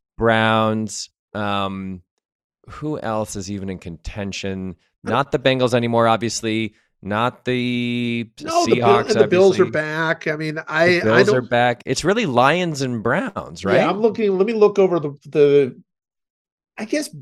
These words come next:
Speaker 2: would Bears fans try to claim despair?
Speaker 1: Bears is, yeah, Bears is good.
Speaker 2: Bears
Speaker 1: There's
Speaker 2: fans
Speaker 1: some
Speaker 2: could,
Speaker 1: despair there.
Speaker 2: could be
Speaker 1: Although
Speaker 2: dis-
Speaker 1: they also now have, like, a franchise quarterback, and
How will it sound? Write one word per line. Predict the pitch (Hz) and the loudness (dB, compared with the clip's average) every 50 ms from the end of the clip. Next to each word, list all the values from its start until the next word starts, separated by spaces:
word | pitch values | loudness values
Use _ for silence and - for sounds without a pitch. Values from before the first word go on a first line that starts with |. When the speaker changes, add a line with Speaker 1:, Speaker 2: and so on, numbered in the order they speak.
| 131 _ _ _ - | -20 _ _ _ -4
Speaker 2:
would | 180 147 127 - | -4 -2 0 4
Bears | 180 190 208 233 269 247 247 | 8 8 8 8 8 2 -2
fans | - 320 262 262 262 247 - - | -2 -2 -2 -2 -4 -6 -8 -10
try | - - 233 220 233 | -2 4 4 4 4
to | 233 | 2
claim | 240 - - 226 220 226 202 | -2 0 0 0 0 0 0
despair? | 190 196 - - - 202 202 208 214 220 240 226 233 - | -2 -4 -4 2 4 4 6 6 6 4 2 -2 -2 2
Speaker 1:
Bears | 135 135 147 156 147 143 | 4 6 6 6 4 2
is, | 139 123 107 101 | -4 -6 -6 -4
yeah, | 110 120 117 117 110 101 - - | 0 2 2 2 2 0 -2 -2
Bears | 120 117 120 123 123 113 | -2 0 0 0 -2 -4
is | 127 117 - | -6 -6 -4
good. | - 113 98 95 90 - - - - | -2 0 0 0 -2 -6 -12 -8 2
Speaker 2:
Bears | - 202 208 214 208 | 4 6 6 6 6
Speaker 1:
There's | 127 123 - | 6 6 6
Speaker 2:
fans | - 139 | 6 2
Speaker 1:
some | 135 | 2
Speaker 2:
could, | 117 | 0
Speaker 1:
despair | 123 113 - - 117 104 101 101 | 0 0 0 0 0 2 2 2
there. | 95 95 92 92 90 - - | 0 0 -2 -2 -4 -6 -2
Speaker 2:
could | - 185 175 | -2 -2 -2
be | 190 180 180 170 | -2 -6 -6 0
Speaker 1:
Although | - 147 147 156 156 | 0 4 6 6 6
Speaker 2:
dis- | 139 | 6
Speaker 1:
they | 156 156 | 6 6
also | 170 170 165 - 165 151 | 6 6 6 4 0 0
now | 143 139 131 | 2 2 4
have, | 131 127 117 | 4 4 2
like, | 120 117 | 2 0
a | 117 | 0
franchise | 110 - 120 117 113 107 - 113 107 98 - | -2 -2 -2 -2 -2 -2 -2 -2 -2 -2 -4
quarterback, | - - 104 98 101 98 101 98 98 98 95 - 98 | -4 -2 -2 0 0 0 0 0 0 0 -2 -4 -8
and | 90 87 87 87 85 85 | -8 -8 -8 -10 -10 -12